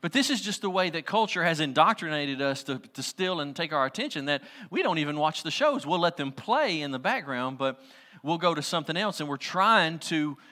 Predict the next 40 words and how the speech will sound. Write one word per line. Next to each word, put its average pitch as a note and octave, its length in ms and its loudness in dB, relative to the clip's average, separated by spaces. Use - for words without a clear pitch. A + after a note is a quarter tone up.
what G3+ 180 4
we're G3 100 4
doing G3 340 -2
is D#3 140 -4
compartmentalizing D#3 1200 4
our C#3 120 4
mind, C#3 500 4
and C#3 160 -2
we're C3+ 80 -2
taking G#3 340 2
our D#3+ 120 6
mind D#3+ 340 8
and C#3 100 0
trying F#3+ 280 8
to E3 40 -2
put F3+ 160 -2
it E3 60 0
on D3 100 0
so F#3+ 240 4
many F#3 160 0
different E3 320 -4
things, - 320 -4
sorry, D3+ 300 4
that C#3 120 4
we C#3 100 2
want F#3 320 8
to, C3 320 -2
and F3+ 160 2
it's E3+ 100 0
just F3+ 160 2
overloading E3 580 8
us. - 300 -8
And D3+ 80 -6
so F3 120 4
I, D#3+ 200 6
I D#3+ 180 4
was D#3 160 2
just D#3+ 220 -6
kind E3 240 4
of C3+ 240 -2